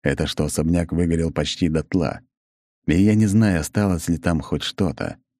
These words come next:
Но если есть возможность туда попасть, я точно этого хочу.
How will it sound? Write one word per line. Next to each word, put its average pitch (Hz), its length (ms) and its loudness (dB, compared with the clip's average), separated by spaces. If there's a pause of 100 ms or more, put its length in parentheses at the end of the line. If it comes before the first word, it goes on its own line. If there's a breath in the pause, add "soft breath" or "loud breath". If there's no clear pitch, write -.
(540)
Но 69 180 2
если 76 260 0
есть 73 240 0
возможность 67 580 -4
туда 71 200 -2
попасть, - 420 -4
я 67 140 0
точно 87 340 -2
этого 57 240 -6
хочу. - 380 -6